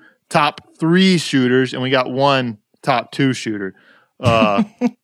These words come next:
Speaker 1: so it sounds like we got a bunch of professional shooters on the podcast. We really just have one good one, and the rest of us are,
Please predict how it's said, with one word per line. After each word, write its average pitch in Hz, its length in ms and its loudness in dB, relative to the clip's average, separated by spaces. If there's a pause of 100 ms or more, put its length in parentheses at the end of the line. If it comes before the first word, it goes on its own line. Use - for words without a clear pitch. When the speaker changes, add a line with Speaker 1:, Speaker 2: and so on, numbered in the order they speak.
(640)
Speaker 1:
so 156 120 0
it 143 60 2
sounds 175 300 2
like 156 140 2
we 151 80 2
got 151 200 2
a 139 40 2
bunch 139 240 -2
of 131 80 -4
professional 135 500 -2
shooters 127 400 -2
on 113 120 -4
the 110 100 -6
podcast. 107 640 0
We 120 120 -4
really 131 260 4
just 120 160 -2
have 113 180 0
one 117 280 0
good 117 180 2
one, 104 240 -2 (480)
and 110 400 -4
the 110 80 2
rest 117 260 0
of 104 80 -4
us 101 220 -2
are, 107 160 -6